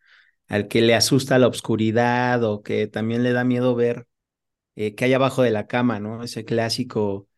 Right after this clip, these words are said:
que hay un monstruo abajo de la cama, pero que a la vez quiere ver qué hay ahí.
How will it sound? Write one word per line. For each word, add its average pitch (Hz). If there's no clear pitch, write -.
que 107
hay 113
un 120
monstruo 120
abajo 113
de 117
la 101
cama, 113
pero 104
que 113
a 110
la 117
vez 139
quiere 135
ver 131
qué 120
hay 117
ahí. 139